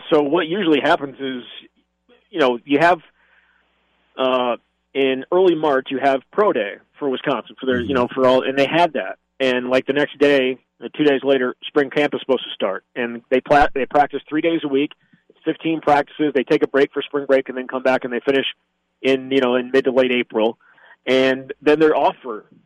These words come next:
Speaker 1: uh, a month and a half, two months. And then they come back and they do workouts. This time, they were off because campus was closed. They were off for three straight months. No, obvi-, obviously did not take part in,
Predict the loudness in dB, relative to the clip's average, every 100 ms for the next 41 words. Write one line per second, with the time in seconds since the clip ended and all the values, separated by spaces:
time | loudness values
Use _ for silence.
0 | _ -10 -6 -4 -4 -6 -6 -6 -4 -6
1 | -8 -8 -6 -2 -2 -4 -10 -10 -2 0
2 | 0 0 0 2 2 2 0 -2 0 2
3 | 2 2 0 -2 -16 _ _ _ -8 -6
4 | 0 2 2 -2 -8 -20 -8 -2 2 2
5 | 2 2 -2 _ -12 -6 -4 -6 -6 -6
6 | -6 -8 -10 -2 0 0 0 2 2 2
7 | -2 -10 -10 _ _ _ -4 0 2 2
8 | 0 -4 -8 -8 -4 0 2 2 2 0
9 | 0 -2 -2 -2 -2 -2 -4 -2 0 2
10 | 0 -4